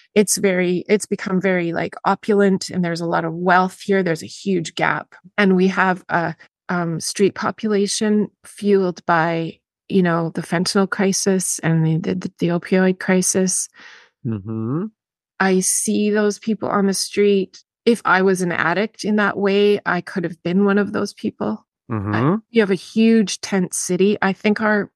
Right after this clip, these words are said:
Speaker 1: street population right now in a city of a hundred thousand people, our street population is about two thousand people. They're living in tents on a concrete, like, bike path.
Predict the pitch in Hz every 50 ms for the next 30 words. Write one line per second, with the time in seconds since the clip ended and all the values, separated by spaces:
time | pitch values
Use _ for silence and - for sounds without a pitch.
0 | _ - - - - - 196 180 - - - - - - 214 196 196 185 190 -
1 | - 190 180 180 175 - - 180 175 180 180 180 180 185 - - 190 185 202 196
2 | 185 180 175 185 180 185 196 208 202 - - 214 214 208 220 214 - - 214 -
3 | - 220 226 226 - - - - - - - - 190 190 - - - - 185 190
4 | - - - 190 - - 202 202 190 196 - - 196 185 170 170 170 180 - -
5 | _ - - 202 196 190 - - 180 170 180 190 185 185 - - 196 185 - -
6 | 196 226 247 - _ _ _ _ _ _ - 202 196 185 180 180 170 170 139 -
7 | - _ _ _ _ _ _ _ - 214 220 202 185 196 185 180 - - 185 165
8 | 170 185 - - 202 202 196 196 - - - - - - - _ - 185 180 170
9 | 165 156 165 165 - _ _ _ _ _ _ - - - 190 175 180 175 - -
10 | - 208 190 180 - _ - 165 165 - - 196 180 185 165 175 190 - - -
11 | - 214 - 196 202 202